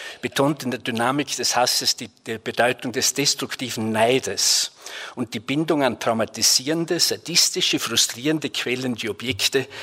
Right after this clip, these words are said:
die man nicht vernichten kann, weil man sie lebensnotwendig braucht, wie dies etwa in pathologischen Eltern-Kind-Beziehungen,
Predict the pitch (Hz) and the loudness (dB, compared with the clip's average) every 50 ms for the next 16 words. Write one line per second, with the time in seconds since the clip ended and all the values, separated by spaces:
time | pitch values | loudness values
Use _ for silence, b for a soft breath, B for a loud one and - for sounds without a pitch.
0 | B B B B B - 127 135 131 131 131 131 - - - 139 143 156 180 - | B B B B B -2 0 0 0 0 0 -2 -2 0 0 0 0 0 0 0
1 | - - 120 110 - - 110 101 101 104 98 - 123 143 156 156 170 165 143 - | 0 -2 -2 -4 -2 -2 -2 -2 -2 -2 2 2 2 2 4 4 4 4 4 4
2 | - 135 127 117 123 135 139 151 139 - - 131 123 120 - - 123 113 120 113 | 2 0 -2 -2 -2 0 0 2 2 0 0 0 -4 -6 -6 -6 -6 -6 -6 -6
3 | - - 110 107 104 101 95 - - - - - - - B B B B B B | -4 -2 2 2 2 2 2 0 -4 -6 -8 -10 -12 -14 B B B B B B
4 | B B B 139 139 135 135 156 151 - 151 139 - - 123 127 123 110 - 127 | B B B -2 -2 0 2 4 4 4 4 2 -2 0 0 0 0 2 0 0
5 | 117 - - 120 123 127 131 135 143 117 - - 117 110 113 120 120 - 117 107 | 0 0 0 0 2 2 2 2 0 0 0 0 -2 -2 -2 -2 -4 -4 -4 -4
6 | - - 147 165 156 - 147 131 - - - 135 131 135 127 127 135 135 135 131 | -4 -2 -2 -2 -2 -2 -2 2 2 2 2 2 0 0 0 0 0 -2 -2 -4